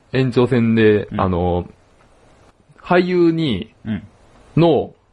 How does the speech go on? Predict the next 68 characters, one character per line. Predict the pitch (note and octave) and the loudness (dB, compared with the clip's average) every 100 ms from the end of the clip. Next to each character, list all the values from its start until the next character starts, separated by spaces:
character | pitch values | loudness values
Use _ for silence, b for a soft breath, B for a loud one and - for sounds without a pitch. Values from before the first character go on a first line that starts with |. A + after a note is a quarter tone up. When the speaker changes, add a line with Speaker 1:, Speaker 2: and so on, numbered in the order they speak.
| _ - | _ -10
Speaker 1:
外 | G#2+ C#3+ C#3+ | -2 0 0
見 | D3+ | -4
に | C#3+ | -4
な | A#2+ | -2
れ | B2+ | 0
る | C3+ | 0
ん | G2 | -4
だ | |
っ | - | -10
た | - | -8
ら | F2+ F2 | -6 -2
誰 | G#2+ A#2+ | 0 -2
に | G2 | -6
す | - - | -16 -20
る | |
か | - | -18
み | - | -18
た | - | -16
い | F#3 | -14
な、 | - _ _ | -16 _ _
Speaker 2:
ほ | - | -14
う。 | - - _ _ - - - - - | -14 -14 _ _ -20 -20 -20 -18 -6
Speaker 1:
こ | - | 0
と | A2+ | 0
を | |
言 | G#2 G#2+ | 0 -2
い | |
始 | A2+ G#2 | -2 -2
め | F2 | -6
て | D3 | -10
て。 | A2+ E2+ - | -8 -6 -6
Speaker 2:
は | - G#2 | -6 -6
い | |
は | F2+ | -6
い | |
は | E2 | -12
い。 | - - - | -18 -20 -4
Speaker 1:
結 | F3+ A3+ | -4 -4
局 | C#4 C#4+ C#4 | -4 -2 -2
正 | - C4 | 0 -2
統 | C4 C4 | 2 2
派 | A#3+ A#3 | 2 0
が | |
い | A#3 | 0
い | |
よ | B2 | -2
ね | F#2 | -6
っ | |
て | G2 - | -10 -14
い | - | -18
う。 | F#2+ - _ _ | -18 -20 _ _
自 | G#2 B2 | -4 0
分 | C3 | 0
が | A#2+ | 0
な | A#2 | 0
る | F#2 | -2
な | E2+ | -8
ら。 | - _ _ _ _ _ | -16 _ _ _ _ _
Speaker 2:
と | - | 0
い | |
う。 | A3 | 2
Speaker 1:
誰 | G#3 | 4
が | G3+ | 2
見 | F3 F3 | 2 0
て | F3 | 0
も | G#3 D3+ - | 2 0 -2
か | |
っ | G#2 | -10